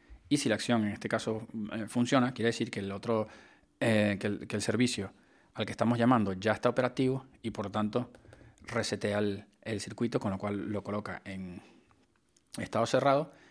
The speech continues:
y todo vuelve a la, a la normalidad. En caso de que fallara, pues vuelve a abrir el circuito, ¿vale? Y retorna la excepción, la excepción, perdón, Circuit Breaker Open Exception.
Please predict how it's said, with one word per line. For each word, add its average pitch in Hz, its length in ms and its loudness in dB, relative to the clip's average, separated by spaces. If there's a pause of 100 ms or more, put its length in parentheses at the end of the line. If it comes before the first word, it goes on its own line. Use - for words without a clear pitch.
(140)
y 113 80 -4
todo 101 240 -4
vuelve 101 240 0
a - 20 0
la, 98 140 0
a 101 220 -4
la 95 100 0
normalidad. 87 480 -6 (840)
En 104 120 -4
caso 110 240 2
de 113 60 4
que 147 100 0
fallara, 135 480 2 (2750)
pues 101 320 -8 (180)
vuelve 104 320 2
a - 20 8
abrir 107 160 6
el 110 80 4
circuito, 147 580 -2 (840)
¿vale? 175 240 -6 (1040)
Y 117 80 0
retorna 104 320 0
la 110 80 2
excepción, 120 600 -4 (360)
la 104 100 -6
excepción, 107 340 -4
perdón, 117 360 -4 (200)
Circuit 104 320 -4
Breaker 98 300 -2
Open 95 180 -6
Exception. - 420 -12